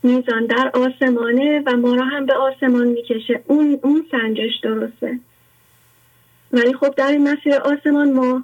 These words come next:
گردنه ها داریم. اتفاقاً گردنه ها، گردنه ها روی زمین ساده ترن، گردنه های توی آسمانن که می-، که خود رو از گردن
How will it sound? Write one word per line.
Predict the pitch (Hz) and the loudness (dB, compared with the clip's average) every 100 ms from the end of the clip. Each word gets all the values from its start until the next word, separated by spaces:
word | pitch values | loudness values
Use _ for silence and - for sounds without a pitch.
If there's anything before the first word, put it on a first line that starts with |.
| - | -2
گردنه | 269 285 294 294 285 | 0 2 0 2 2
ها | 254 254 | 2 2
داریم. | 269 240 226 | 2 0 -2
اتفاقاً | 247 269 262 480 254 | -6 -4 0 0 0
گردنه | 262 277 277 285 | 0 0 0 -2
ها، | 262 247 247 _ _ - _ _ _ | -2 -2 -4 _ _ -20 _ _ _
گردنه | 262 262 262 262 | 0 2 2 2
ها | 240 | 0
روی | 233 262 262 | 0 2 2
زمین | 262 262 240 240 247 - _ _ _ _ _ - | 0 0 0 0 -2 -6 _ _ _ _ _ -2
ساده | 262 262 269 | 2 2 0
ترن، | 254 240 247 233 | -2 -2 0 0
گردنه | 247 233 247 240 247 | 0 0 0 0 0
های | 240 254 | 0 -2
توی | - 269 | 0 0
آسمانن | 262 262 262 262 240 233 254 254 | 0 -4 0 0 0 0 0 0
که | 247 233 - _ _ _ _ _ _ 240 | 0 -2 -4 _ _ _ _ _ _ -2
می-، | 247 247 _ _ _ _ 240 240 | -2 -4 _ _ _ _ -4 -2
که | 254 | 0
خود | 254 247 | 0 0
رو | 233 | 0
از | 226 233 | -2 0
گردن | 247 226 226 226 | 0 0 -2 -2